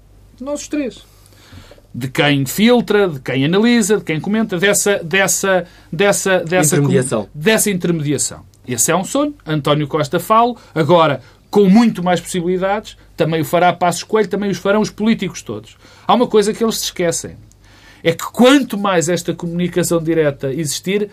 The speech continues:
Speaker 1: mais o nosso papel é importante, porque a informação redu-, reduplica-se, multiplica-se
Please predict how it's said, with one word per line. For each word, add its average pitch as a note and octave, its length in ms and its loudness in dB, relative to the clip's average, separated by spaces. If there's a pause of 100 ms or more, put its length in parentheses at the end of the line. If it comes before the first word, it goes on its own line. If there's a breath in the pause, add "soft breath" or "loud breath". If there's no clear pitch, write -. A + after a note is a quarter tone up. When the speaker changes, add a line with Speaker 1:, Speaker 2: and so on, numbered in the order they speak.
Speaker 1:
mais A3 320 2
o A3+ 60 4
nosso - 260 4
papel A#3+ 400 4
é B3 40 4
importante, A#3+ 540 2
porque - 220 -8
a E3 60 2
informação G3+ 680 0 (220 loud breath)
redu-, G#3 600 2
reduplica-se, A3 1040 0
multiplica-se A3+ 920 -2